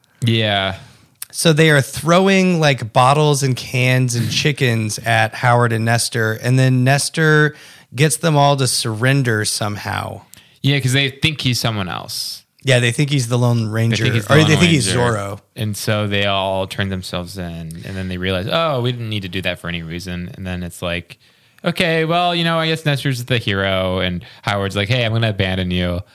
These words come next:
Speaker 1: and we're done.
Speaker 2: <laughs> There, there is a part here where the sheriff is a corrupt piece of shit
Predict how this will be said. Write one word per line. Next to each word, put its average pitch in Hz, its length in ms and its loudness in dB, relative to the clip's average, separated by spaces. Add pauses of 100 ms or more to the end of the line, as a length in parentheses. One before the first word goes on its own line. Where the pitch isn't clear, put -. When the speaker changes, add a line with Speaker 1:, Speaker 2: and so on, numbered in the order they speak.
(260)
Speaker 1:
and 90 320 -10 (140)
we're - 100 -6
done. 160 340 0
Speaker 2:
<laughs> - 60 -2 (880)
There, 190 180 6
there 180 160 6
is 202 160 4
a 226 60 6
part 175 300 4
here 165 260 4
where 160 120 2
the 143 120 2
sheriff 139 480 4
is 131 100 2
a 131 80 2
corrupt 123 480 0
piece 139 260 0
of 135 60 -4
shit 131 480 -2